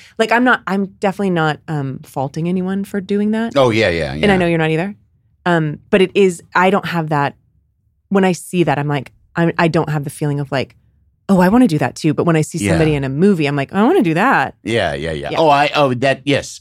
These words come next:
Speaker 1: You know what I mean?
Speaker 2: I get, I absolutely understand
Speaker 1: Yeah.
Speaker 2: that because I still have, I, I, I, I definitely get envy for work things. And I, I mean, it's a very,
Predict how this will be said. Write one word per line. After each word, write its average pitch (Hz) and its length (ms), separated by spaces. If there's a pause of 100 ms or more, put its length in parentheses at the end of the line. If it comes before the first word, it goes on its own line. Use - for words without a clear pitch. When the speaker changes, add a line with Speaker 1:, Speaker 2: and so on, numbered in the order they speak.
Speaker 1:
You 185 100
know 175 100
what 170 80
I 165 40
mean? 160 100
Speaker 2:
I 190 80
get, 190 180
I 156 200
absolutely 131 560
understand 104 360
Speaker 1:
Yeah. 135 100
Speaker 2:
that 87 120
because 117 280
I 139 120
still 160 440
have, 101 500 (1040)
I, 127 260
I, 139 260
I, 143 180 (140)
I 139 140
definitely 104 840 (160)
get 101 280 (180)
envy 82 840 (840)
for 104 240
work 98 380
things. 71 340
And 127 140
I, 151 220
I 160 80
mean, 156 200
it's 131 160
a 131 80
very, 123 520